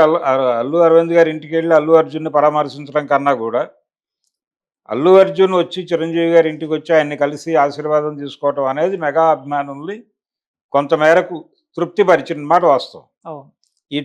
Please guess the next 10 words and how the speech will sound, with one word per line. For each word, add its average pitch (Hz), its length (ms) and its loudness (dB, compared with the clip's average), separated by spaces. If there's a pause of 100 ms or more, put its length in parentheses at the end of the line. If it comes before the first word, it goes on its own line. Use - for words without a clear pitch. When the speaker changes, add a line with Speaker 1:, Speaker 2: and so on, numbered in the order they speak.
Speaker 1:
తృప్తి 156 340 -2
నూరు 175 260 0
శాతం 175 320 4
అని 156 120 -2
అయితే 151 160 -2 (100)
చెప్పలేం. 135 340 -2 (440)
Speaker 2:
ఓకే. - 200 -20 (300)
Speaker 1:
కేవలం 165 360 6 (280)
అరవై 156 280 6
నుంచి 165 180 -8